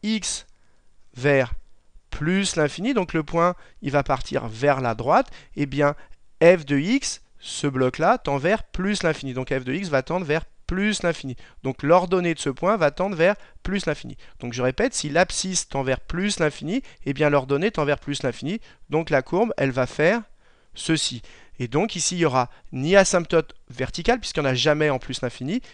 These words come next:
ni asymptote horizontale. Donc maintenant, il n'y a plus qu'à l'écrire sur sa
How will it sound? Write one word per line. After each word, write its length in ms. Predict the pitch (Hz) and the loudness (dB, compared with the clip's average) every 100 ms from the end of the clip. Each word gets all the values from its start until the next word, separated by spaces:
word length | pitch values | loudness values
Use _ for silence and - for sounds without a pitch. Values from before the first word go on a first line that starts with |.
| - | -10
ni 140 | 139 147 | 2 2
asymptote 600 | 139 135 120 165 226 - - - | 4 0 2 4 4 2 -20 -4
horizontale. 640 | 185 208 160 143 87 - - - | -2 0 -2 -6 -8 -12 -14 -10
Donc 160 | 127 | -4
maintenant, 240 | 123 - 214 | -2 -2 0
il 60 | |
n'y 40 | 151 | 0
a 60 | |
plus 180 | - 208 | 0 -2
qu'à 140 | 175 | 0
l'écrire 300 | 147 135 208 | 0 0 -2
sur 160 | - 143 | -4 -6
sa 260 | - 190 | -2 -2